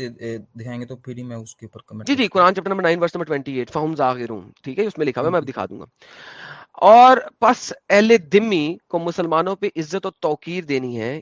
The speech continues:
Speaker 2: انہیں آواز و ترقی دینی جائز نہیں ہے۔ اہل دمی کو ترقی دینا جائز نہیں ہے،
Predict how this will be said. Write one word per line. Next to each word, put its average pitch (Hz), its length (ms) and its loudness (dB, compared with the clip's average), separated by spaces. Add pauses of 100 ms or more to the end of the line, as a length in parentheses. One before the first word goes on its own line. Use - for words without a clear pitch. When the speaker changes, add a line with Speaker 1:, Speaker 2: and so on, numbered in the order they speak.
Speaker 2:
انہیں 160 300 -4 (180)
آواز 160 360 0
و 185 40 -8 (120)
ترقی 151 400 -8
دینی 135 320 -6
جائز 123 300 -4
نہیں 117 280 -8
ہے۔ 95 60 -16 (1000)
اہل 185 300 4 (120)
دمی 180 340 -2
کو 170 340 0 (140)
ترقی 170 340 -6
دینا 147 220 0
جائز 127 380 -4
نہیں 107 200 -8
ہے، 101 80 -12